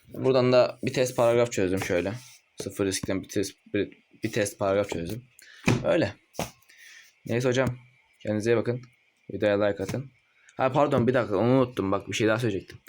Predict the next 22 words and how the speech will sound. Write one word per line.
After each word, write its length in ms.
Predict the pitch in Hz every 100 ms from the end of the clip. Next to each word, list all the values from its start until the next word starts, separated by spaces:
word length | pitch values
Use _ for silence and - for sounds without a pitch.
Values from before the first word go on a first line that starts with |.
| - - - 113
Ben 160 | 113 117
bugün 340 | 127 135 131 -
bir 140 | 113
yayın 180 | 120 127
açayım 300 | 113 110 95
dedim. 160 | 104 113
Şöyle 200 | 98 95
hatta 180 | -
O 200 | 71 101
B 140 | 104 104
S 100 | -
falan 160 | 101
ekledim. 340 | 101 90 101 120 _ _ _ _ _ 95
Bak 140 | -
şöyle 240 | - 92
de 80 | 95
beni 180 | 98 101
görüyorsunuz 380 | 98 87 90 85
şu 120 | 90
an 60 | 85
karşınızda. 560 | 87 85 87 98 127 - -
Şöyle. 360 | - 80 87